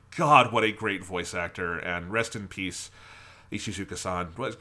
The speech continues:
great actor, great performance as Sergei. And Sergei is one of the most deeply good people in this world.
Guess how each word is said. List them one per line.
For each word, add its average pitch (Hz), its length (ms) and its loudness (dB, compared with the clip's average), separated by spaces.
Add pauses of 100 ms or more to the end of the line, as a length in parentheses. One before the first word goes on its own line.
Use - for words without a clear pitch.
(200)
great 165 220 8
actor, 90 540 0 (220)
great 156 360 4
performance - 640 -8
as 95 120 -6
Sergei. 87 560 -2
And 139 160 0
Sergei 170 720 4 (640)
is 170 200 2
one 151 220 2
of 254 140 4
the 196 100 6
most 175 320 4 (240)
deeply 131 580 -2
good 113 320 0
people 98 340 -4
in 85 120 -6
this 85 200 -8
world. 85 400 -6